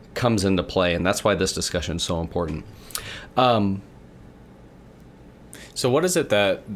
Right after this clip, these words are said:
Speaker 2: that really you think, um, a typical student is struggling with, with what the, the world, the cult, uh, like, their school, their friends is, like, pushing on them and who they are?
Speaker 1: It's,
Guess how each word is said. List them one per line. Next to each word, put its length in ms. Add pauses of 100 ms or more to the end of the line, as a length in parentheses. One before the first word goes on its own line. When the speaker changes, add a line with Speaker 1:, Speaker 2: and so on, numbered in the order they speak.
Speaker 2:
that 320 (600)
really 280
you 60
think, 400
um, 520
a 80
typical 400
student 360
is 60
struggling 460
with, 280 (340)
with 100
what 120
the, 260 (220)
the 100
world, 560
the 140
cult, 380
uh, 80
like, 200
their 160
school, 520
their 160
friends 380
is, 80
like, 240
pushing 400
on 160
them 200
and 160
who 160
they 140
are? 220 (560)
Speaker 1:
It's, 380